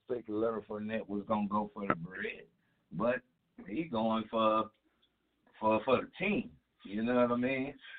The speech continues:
That was a good call, Styles. You said he was gonna end up in Tampa. When I saw that, I started laughing. 'Cause I was like,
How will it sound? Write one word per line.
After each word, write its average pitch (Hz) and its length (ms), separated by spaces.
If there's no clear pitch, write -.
That 214 100
was 240 140
a 170 60
good 190 260
call, 185 400
Styles. 160 420
You 240 220
said 233 340
he 147 120
was 131 140
gonna 127 280
end 131 160
up 151 200
in 101 220
Tampa. 131 360
When 107 180
I 151 180
saw 151 240
that, 107 180
I 135 200
started 110 320
laughing. 135 460
'Cause - 160
I 123 120
was 82 180
like, 80 260